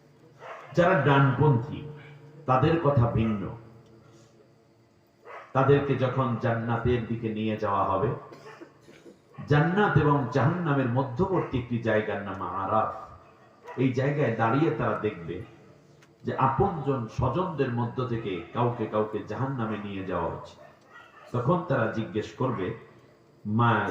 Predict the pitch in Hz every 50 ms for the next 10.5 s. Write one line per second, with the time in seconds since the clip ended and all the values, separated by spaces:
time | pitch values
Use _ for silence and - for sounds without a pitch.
0 | - - - - - 151 160 180 180 156 - 135 117 - - 110 101 92 - -
1 | 117 104 90 - - 90 - - 78 80 - - - - - - - - - -
2 | - _ _ _ _ - 123 127 127 131 127 120 120 117 - 160 175 - - -
3 | 208 170 - 160 120 - - 120 110 - - - - - - - 139 143 143 -
4 | - - 135 135 139 139 127 123 117 - - - - - - - - - - -
5 | - - - 131 135 - - - 117 120 - 147 139 - - - - - - -
6 | - - - - - - - - 135 139 - 143 151 143 - - 147 135 113 92
7 | 87 92 117 - 143 139 143 139 113 139 147 - - - 113 101 98 - - -
8 | - - - - - - - - - - - - - - - 139 160 170 - -
9 | 120 135 135 - 143 151 165 170 147 110 98 - - - - - 135 143 185 185
10 | 131 120 117 113 - - 104 98 87 80